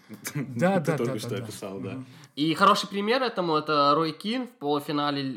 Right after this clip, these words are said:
Speaker 3: Лиги Чемпионов девяносто девятого года, когда он же пропускал, уже получил жёлтую карточку с Ювентусом и знал, что пропустит финал однозначно, да? Но при этом он забил гол Ювентуса, который положил начало камбэку. То есть, как бы, ю-, команда была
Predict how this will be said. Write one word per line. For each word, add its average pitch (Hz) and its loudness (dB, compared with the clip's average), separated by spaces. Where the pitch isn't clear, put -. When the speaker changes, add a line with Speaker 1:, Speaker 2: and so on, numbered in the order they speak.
Speaker 3:
Лиги 139 -2
Чемпионов 147 -4
девяносто 135 -6
девятого 127 -6
года, 135 -6
когда 139 4
он 160 2
же 175 -2
пропускал, 165 2
уже 165 2
получил 180 0
жёлтую 170 -2
карточку 247 0
с - -8
Ювентусом 156 -2
и 165 0
знал, 170 8
что - -2
пропустит 180 -6
финал 139 2
однозначно, 131 2
да? 151 2
Но 165 0
при 185 2
этом 202 0
он 175 2
забил 170 0
гол 202 2
Ювентуса, 160 -6
который 160 -2
положил 165 -2
начало 165 0
камбэку. 151 -4
То 147 -4
есть, 147 -4
как 165 -6
бы, 165 -2
ю-, 156 -6
команда 160 2
была 135 2